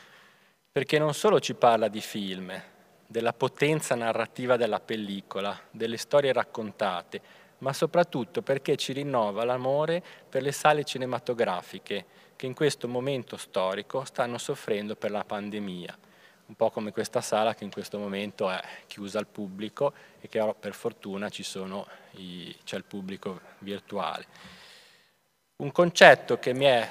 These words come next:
particolarmente piaciuto di questo libro è che il cinema è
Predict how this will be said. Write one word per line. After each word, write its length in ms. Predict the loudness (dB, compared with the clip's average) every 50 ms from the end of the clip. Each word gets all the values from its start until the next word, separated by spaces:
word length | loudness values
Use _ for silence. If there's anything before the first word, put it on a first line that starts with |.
| -8 -16 -20 -10 -6
particolarmente 880 | -4 -4 -4 -4 -6 -2 2 4 4 4 4 2 0 -2 -4 -4 -6 -8
piaciuto 540 | -4 -2 -2 -2 -2 -2 -8 -8 -6 -6 -8
di 80 | -8
questo 360 | -8 -8 -8 -8 -8 -8 -8
libro 600 | -6 -6 -6 -8 -8 -8 -6 -2 0 0 -2 -2
è 160 | -4 -8 -8 -6
che 100 | -6 -6
il 80 | -6
cinema 560 | -4 -4 -4 -4 -2 -2 -2 -2 -2 -4 -4
è 260 | -6 -6 -6 -6 -6